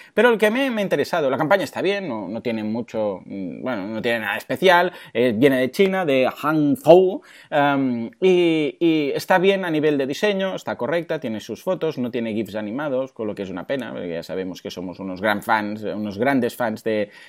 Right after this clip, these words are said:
de los, em, de los gifs animados. Es correcta, tiene, bueno, sí tiene ahí uno que cambia, pero no es el gif animado típico, tiene mucha,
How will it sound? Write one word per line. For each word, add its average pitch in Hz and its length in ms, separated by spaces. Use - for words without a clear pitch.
de 110 160
los, 101 540
em, 92 480
de 120 140
los 120 120
gifs 135 160
animados. 143 500
Es - 140
correcta, 139 640
tiene, 139 640
bueno, 113 180
sí - 240
tiene 190 200
ahí 185 120
uno 175 220
que 160 100
cambia, 170 380
pero 143 160
no 135 80
es 123 60
el 131 140
gif 120 160
animado 113 400
típico, 123 440
tiene 156 480
mucha, 135 640